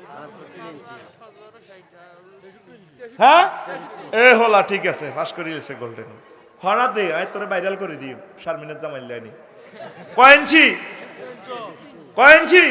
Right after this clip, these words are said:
তেষট্টি ইঞ্চি। আফসারি কত ইঞ্চি? তেষট্টি ইঞ্চি রে। আবার আঠারো দি গুণ দে, কত হইব? এগারোশো চৌত্রিশ মাইল। এতে কত লম্বা হয়েছে?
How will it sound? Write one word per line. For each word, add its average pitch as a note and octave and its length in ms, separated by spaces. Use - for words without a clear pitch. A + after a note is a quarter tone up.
তেষট্টি D#4 500
ইঞ্চি। D3+ 220
আফসারি C4 460
কত B3+ 140
ইঞ্চি? B3+ 240
তেষট্টি A3+ 480
ইঞ্চি G#3 220
রে। A#3 140
আবার F#3+ 180
আঠারো G3+ 320
দি G#3 140
গুণ F#3+ 220
দে, B2+ 80
কত F3 200
হইব? E3 140
এগারোশো E3+ 460
চৌত্রিশ E3 480
মাইল। A#2 220
এতে F3+ 220
কত G3+ 120
লম্বা A3 240
হয়েছে? G3 240